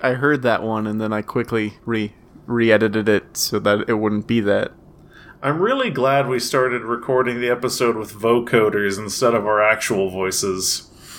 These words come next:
Speaker 1: What John doesn't know is that in every episode I edit, I add a elaborate string of sound effects, which is why our budget for this month,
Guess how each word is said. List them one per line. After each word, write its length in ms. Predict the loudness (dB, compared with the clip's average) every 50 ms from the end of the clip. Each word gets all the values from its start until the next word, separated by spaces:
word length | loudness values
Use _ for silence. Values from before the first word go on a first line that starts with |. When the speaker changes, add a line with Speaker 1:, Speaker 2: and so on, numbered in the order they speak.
| -20 -20 -20 -20 -20 -18 -6
Speaker 1:
What 160 | -4 -2 -2
John 320 | 0 0 0 2 2 2 0
doesn't 280 | 0 0 0 -2 0
know 220 | 0 2 2 4 2
is 140 | 2 2
that 180 | 2 2 2 2
in 100 | 0 0
every 280 | 0 0 2 2 2 2
episode 360 | 0 0 -4 -2 -2 0 2
I 220 | 4 4 4 4
edit, 320 | 2 2 2 2 0 0 -4 _ -4 -2
I 380 | 0 0 2 0 -2 -2 -4 -8 _ -10 -4
add 220 | 0 0 0 2
a 300 | 0 -2 -2 -4 -6 -8 -10 -18 _ _ _ _ _ _ _ _ _ -4 -2
elaborate 500 | 0 2 2 2 2 2 0 -2 -2 -2
string 380 | -6 -4 0 0 0 2 2
of 100 | -2 -2
sound 300 | 0 2 2 2 4 2
effects, 480 | 0 -2 2 2 2 2 0 -2 -6 -6
which 160 | -6 -4 -4
is 140 | -6 -6 -2
why 360 | 0 4 4 4 4 2 0 -4 -2
our 160 | 0 0 0
budget 600 | 0 2 2 2 2 2 2 0 0 0 -4 -18
for 200 | -8 -2 0 0
this 340 | 0 2 0 0 0 0 -2
month, 380 | 0 0 2 0 0 -4 -8